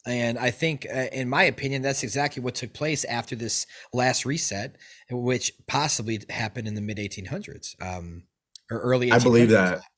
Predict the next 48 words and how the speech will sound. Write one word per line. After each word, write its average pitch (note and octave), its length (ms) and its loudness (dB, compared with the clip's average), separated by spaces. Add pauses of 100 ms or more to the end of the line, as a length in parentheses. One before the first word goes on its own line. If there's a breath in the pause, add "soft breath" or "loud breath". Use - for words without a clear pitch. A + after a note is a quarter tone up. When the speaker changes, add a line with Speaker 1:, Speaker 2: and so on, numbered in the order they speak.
Speaker 1:
You F#2 80 -12
know, G2+ 120 -12
I G#2 40 -4
Speaker 2:
I A2 80 4
Speaker 1:
don't - 100 2
Speaker 2:
believe D#3 160 4
Speaker 1:
know. G2 60 4
Speaker 2:
that. F2+ 260 2
Speaker 1:
I C3+ 60 0
don't D#3+ 80 6
know F3 40 6
if E3 120 2
our C#3+ 100 6
great C3+ 320 4
grandpa's C#3+ 460 0
great C3+ 280 0
grandpa B2+ 460 -2
was A2 160 -4
shipped - 380 0
here A2+ 240 -4
from A2 200 -6
an A2 140 -6
outer B2+ 300 0
land, B2+ 500 -4 (340 soft breath)
shipped - 380 2
here D3 240 2
from, A2+ 680 -4 (600 loud breath)
um, G#2 640 -4
who A3 180 2
fucking - 600 -6
knows C3+ 420 -4
is F#2+ 100 -8
my F#2+ 140 -8
point. G2 240 -12
I D#3+ 200 -2
have A2 220 -6
no B2+ 220 -2
idea. F2+ 540 -6
The E2+ 100 -12
North, C#3+ 380 -2
Speaker 2:
You A#2+ 100 6
Speaker 1:
the C#3 60 8
Speaker 2:
know D#3 180 12
Speaker 1:
South, D3+ 60 12
Speaker 2:
about C3+ 320 12
Speaker 1:
I A2+ 80 8
don't - 160 -8
know. F3 260 -18